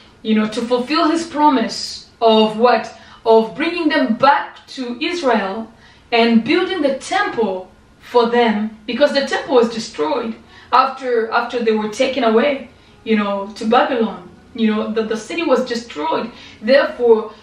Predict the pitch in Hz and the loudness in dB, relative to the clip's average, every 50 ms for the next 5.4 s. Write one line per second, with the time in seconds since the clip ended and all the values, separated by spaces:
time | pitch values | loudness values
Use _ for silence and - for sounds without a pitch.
0 | - - - 226 220 220 220 220 220 226 226 - 302 330 339 330 285 254 254 247 | -20 -10 -2 2 4 4 6 6 6 4 4 2 -4 -4 -4 -2 2 2 2 2
1 | 247 - 226 214 214 220 202 - 247 262 302 339 349 349 349 - - - - - | 0 -4 -6 -6 -4 -6 -6 -4 -2 -2 -2 -2 -2 -4 -6 -8 -10 -16 -20 -20
2 | - _ - 254 269 302 330 339 359 359 302 254 226 - - - - _ _ _ | -20 _ -4 0 2 2 2 2 0 0 2 2 2 2 -2 -6 -16 _ _ _
3 | _ - 254 247 240 233 247 240 302 311 320 - 277 254 240 226 220 - - - | _ -2 0 2 4 4 4 2 2 -2 -2 0 2 4 4 4 2 0 -4 -6
4 | 233 220 214 220 220 226 226 226 226 - - 269 294 302 294 262 233 220 - 226 | -8 -2 2 4 4 4 4 0 -4 -4 -4 -2 0 2 2 2 2 2 2 2
5 | 226 226 226 - - - - | 2 2 2 -2 -6 -12 -18